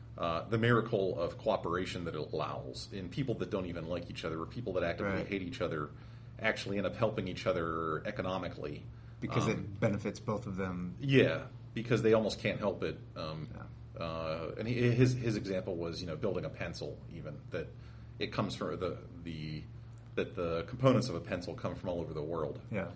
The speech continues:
Speaker 1: Um,
Speaker 2: No one, no one person knows how to make a pencil.
Speaker 1: Yeah.
Speaker 2: Because of all the components that come in from various areas. So you have to, you have to work with people that you may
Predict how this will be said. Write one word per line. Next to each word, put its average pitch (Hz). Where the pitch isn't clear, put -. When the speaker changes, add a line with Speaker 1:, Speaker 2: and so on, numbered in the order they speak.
Speaker 1:
Um, 123
Speaker 2:
No 127
one, 123
no 131
one 123
person 104
knows 95
how 92
to 95
make 92
a 98
pencil. -
Speaker 1:
Yeah. 85
Speaker 2:
Because 98
of 87
all 95
the 90
components 92
that -
come 90
in 87
from 87
various 85
areas. 85
So 120
you 107
have 101
to, 92
you 120
have 110
to 107
work 98
with 95
people 95
that 87
you 92
may 92